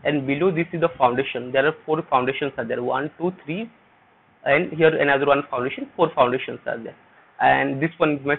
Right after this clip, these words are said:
slab. So basically, this much component I am going to design, like your beam, column, slab, and foundation.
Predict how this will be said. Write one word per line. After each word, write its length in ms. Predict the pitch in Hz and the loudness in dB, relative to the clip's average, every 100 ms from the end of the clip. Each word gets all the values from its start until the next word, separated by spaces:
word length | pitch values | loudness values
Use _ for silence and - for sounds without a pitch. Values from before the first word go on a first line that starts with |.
| - | -4
slab. 140 | - - _ | -10 -10 _
So 80 | 151 | -6
basically, 580 | 143 - 170 160 180 277 - _ | -4 -4 0 0 -2 -6 -12 _
this 120 | 135 - | -8 -4
much 160 | 160 165 | -4 -2
component 420 | 139 135 143 160 | -4 -4 -6 -4
I 80 | 139 | -2
am 140 | 135 131 | -2 0
going 320 | 135 139 143 | 0 0 -4
to 140 | 160 214 - 123 | -6 -6 -8 -10
design, 340 | 120 120 123 123 | -6 -4 -4 -2
like 180 | 123 | -2
your 100 | 139 | -4
beam, 380 | 123 139 190 233 - | -4 -4 -4 -4 0
column, 320 | 127 139 220 - | 2 2 -2 0
slab, 200 | 131 135 | 2 2
and 120 | 160 | -2
foundation. 480 | 131 120 123 - | -2 -4 -4 -6